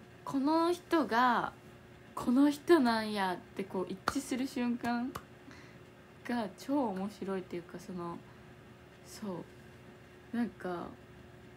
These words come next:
意外な人もいれば、「あー、なんとなく、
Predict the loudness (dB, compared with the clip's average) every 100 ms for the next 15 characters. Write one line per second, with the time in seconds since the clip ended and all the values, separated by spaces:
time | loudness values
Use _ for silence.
0 | -20 -20 -20 -20 -20 -20 -14 -10 -2 2
1 | 4 4 4 0 0 2 2 0 -4 -2
2 | -2 -2 -4 -8 -18 -20 -20 -20 -20 -16
3 | -2 2 2 2 2 2 4 4 2 0
4 | -6 -18 -20 -20 -12 -2 2 4 4 2
5 | 2 2 -2 0 -2